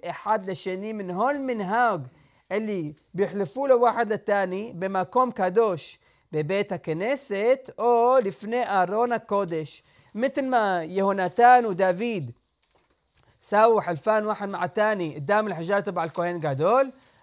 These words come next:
من هون عنا المنهاج إنه اليوم إذا بدك تحلف له لواحد، بتساويه مطرح مقدس، وين؟ بالبيت الكنيست أو قدام أرون القدس، يعني سفر تورا.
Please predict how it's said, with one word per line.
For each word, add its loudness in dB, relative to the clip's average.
من -6
هون 0
عنا -4
المنهاج -2
إنه -4
اليوم 0
إذا -2
بدك -6
تحلف -4
له 0
لواحد، -2
بتساويه -2
مطرح -6
مقدس، -4
وين؟ -2
بالبيت -6
الكنيست 0
أو 4
قدام 0
أرون 0
القدس، -2
يعني -2
سفر -6
تورا. -6